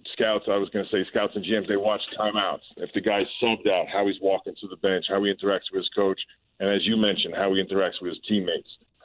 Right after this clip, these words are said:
All those things are important because you're gonna, you know, when you get to the N B A, a lot of these kids are gonna go to losing situations. The higher you get drafted, more than likely you're going to a losing situation.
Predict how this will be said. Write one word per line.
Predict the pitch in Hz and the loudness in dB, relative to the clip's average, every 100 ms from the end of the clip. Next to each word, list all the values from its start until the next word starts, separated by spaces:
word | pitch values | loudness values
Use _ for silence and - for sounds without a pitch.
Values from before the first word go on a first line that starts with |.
| - | -4
All | - 160 | 0 2
those | 175 - | 2 2
things | 165 127 | 2 2
are | 139 | 0
important | 120 151 147 85 - - | 2 2 0 -2 -16 -14
because | 95 110 104 - - _ _ _ _ _ | -2 2 2 -2 -18 _ _ _ _ _
you're | 113 | -2
gonna, | 131 123 120 | 0 0 2
you | 127 | 2
know, | 110 107 | 2 0
when | 95 110 | 0 0
you | 107 | 2
get | 120 | -2
to | - | 0
the | 113 | 2
N | 110 | 2
B | 113 | 2
A, | 120 | 2
a | |
lot | 107 113 | 4 2
of | 110 | -2
these | - | -6
kids | 127 104 | -8 -6
are | 107 | -4
gonna | 110 101 | -4 0
go | 107 | 0
to | 101 | 0
losing | 101 113 98 95 | 2 0 -2 -4
situations. | 104 - 104 104 | -4 0 0 0
The | 95 | 0
higher | 92 117 | 0 0
you | 113 | 0
get | 110 | -2
drafted, | - 123 127 - 95 | 0 0 0 -6 -14
more | 101 107 | -6 -4
than | 98 | -2
likely | 104 107 92 98 | -2 -2 -8 -8
you're | |
going | 98 - | -8 -8
to | 95 | -8
a | |
losing | 98 95 - | -8 -10 -16
situation. | 92 - 95 98 - | -14 -10 -6 -2 -4